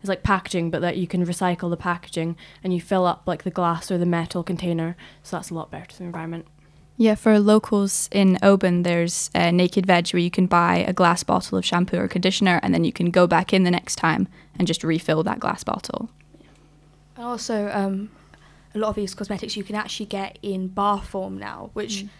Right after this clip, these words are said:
Speaker 3: saves a lot of packaging, because obviously you don't, they don't need to be wrapped in things if they're, um, not in a liquid form. So that's something you can look out for.
Speaker 1: Yeah, shops like Lush are really good. They're really eco-friendly and good at selling stuff just as the bar.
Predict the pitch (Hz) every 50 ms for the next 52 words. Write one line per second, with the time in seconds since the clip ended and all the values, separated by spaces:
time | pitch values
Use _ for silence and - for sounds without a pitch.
0 | _ _ - - 208 208 202 202 196 196 202 196 208 196 196 - - - 196 190
1 | 190 185 190 190 - 196 202 202 190 190 - - 196 185 202 196 190 - - -
2 | 202 196 196 202 202 196 185 - 196 185 202 202 - - - 202 185 185 185 185
3 | 185 185 190 185 - 190 185 185 185 - - - _ - 190 185 185 190 185 185
4 | - _ _ - _ 202 196 190 190 196 190 190 196 196 - - - - 208 -
5 | - 220 202 185 185 190 196 - - - _ _ _ _ _ _ - - - -
6 | - _ - - 196 190 - - - 226 226 220 214 202 - - 196 196 202 196
7 | - 185 190 - - - - 202 202 202 - - - - - 220 180 175 180 -
8 | - 214 202 - - - 208 190 - 190 175 175 175 - - - 185 170 165 170
9 | 170 170 170 170 165 175 170 160 - - - 170 170 170 165 170 165 165 160 -
10 | - 180 - - - - 165 165 165 165 165 170 160 - 175 165 170 - - -
11 | - 175 165 165 170 165 - - 170 165 151 - - - - - - - - -
12 | 180 160 - - - 160 - - 175 151 - 165 156 156 160 156 160 156